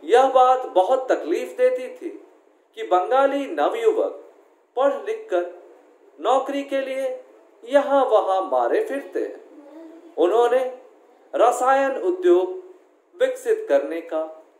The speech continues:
बीड़ा उठाया। उन्होंने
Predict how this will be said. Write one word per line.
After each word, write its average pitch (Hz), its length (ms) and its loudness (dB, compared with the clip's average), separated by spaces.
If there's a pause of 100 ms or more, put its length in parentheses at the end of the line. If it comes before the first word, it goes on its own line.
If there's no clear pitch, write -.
बीड़ा 254 300 0
उठाया। 139 640 -4 (720)
उन्होंने 254 640 4